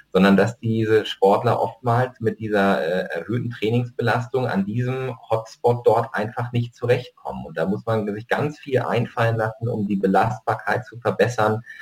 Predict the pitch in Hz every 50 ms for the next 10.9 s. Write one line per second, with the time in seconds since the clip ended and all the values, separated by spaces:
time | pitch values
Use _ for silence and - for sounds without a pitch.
0 | - - - _ - 98 - - - 156 143 123 - 156 160 - - - 123 123
1 | - - - 131 123 117 120 120 - - 131 127 117 107 - - 123 120 110 110
2 | 113 - - 95 113 123 123 117 117 120 117 101 - 107 120 120 - 123 120 -
3 | - 107 113 - _ 123 123 120 123 120 120 127 120 123 120 - 120 117 - 123
4 | 117 120 120 120 123 120 - - - 120 120 117 117 120 117 117 117 120 120 -
5 | - - - _ - 101 - 123 120 117 113 117 120 123 120 117 117 120 - 120
6 | 117 120 - - 139 123 127 120 117 - 123 113 104 92 - - - _ _ -
7 | 127 123 117 113 113 113 113 110 110 113 123 120 - - 120 117 117 - 104 -
8 | 113 110 - - - 113 113 110 104 113 110 107 101 - - - 120 - - 123
9 | 117 113 107 - - - 110 110 110 110 101 - - 123 - 110 113 - 127 127
10 | - - - 117 110 113 110 110 110 113 - - 110 107 - - 107 107